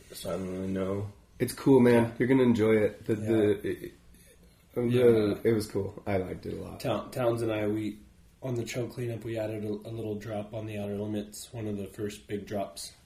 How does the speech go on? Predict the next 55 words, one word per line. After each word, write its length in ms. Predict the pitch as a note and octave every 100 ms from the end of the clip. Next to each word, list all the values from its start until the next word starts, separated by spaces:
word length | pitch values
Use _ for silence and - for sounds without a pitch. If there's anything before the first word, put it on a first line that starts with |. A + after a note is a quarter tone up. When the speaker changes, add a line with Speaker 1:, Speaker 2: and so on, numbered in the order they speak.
| - - - - - -
Speaker 3:
Um, 420 | G#2+ G2+ F#2 F2+ E2+ - - - - - - -
and, 360 | G#2 F#2+ F2+ F2+
uh, 280 | E2+ E2 - - _ - _ _ - _
we 120 | C3 B2+
built 260 | A2+ G#2
up 120 | A#2+ A#2
a 40 |
little 200 | A2 G2+
rock 360 | G2+ G#2 G#2+ A2
ledge 420 | G#2 G#2 G#2+ G#2
and, 220 | G2 F#2+ A2+
and 100 | G#2+
a 40 |
little 240 | G#2+ G#2 G2
drop, 400 | A2 G#2 A2 A2
and 260 | G#2 G2+ - - - _ -
Chris 260 | C3+ B2
and 80 | A#2
I 100 | G#2+
were 120 | A2+ A2+
able 200 | A2 A2
to 80 |
session 400 | A2+ B2 B2 C3+
that 260 | A#2+ A2+ -
on 320 | A#2+ A#2+ A#2
s-, 200 | A2+ - - - _ - _ _ _ - - - _ _ _ _ - - _ C3
Speaker 2:
I 40 |
don't 140 | D#3 F3+
even 120 | D3
know. 80 | D#3
I 20 |
think 140 | C#3+ D#3+
Speaker 3:
Thursday 220 | - A2+
is 180 | A2+ -
Thanksgiving 580 | C#3+ B2+ - C#3 C3 A2
Day. 160 | C3+
We 60 | B2+
Speaker 2:
Was 180 | D3 A2+
Speaker 3:
rode, 200 | G#2 - -
Speaker 2:
oh, 120 | C#3
yeah, 180 | E3 E3
that's 120 | D#3
Speaker 3:
we 80 | C3+
rode 140 | C3+ A#2+
Speaker 2:
right. 80 |
Speaker 3:
at 60 | -
Thanksgiving 520 | B2+ B2+ - A#2 A2+
Day 240 | A2 A2 G#2+
so 160 | -
we 80 | G#2
could 140 | G#2 G2+
eat 160 | G#2+
lots 240 | G#2+ G#2 -
of 60 | -
turkey. 480 | G#2+ G2 G2 G2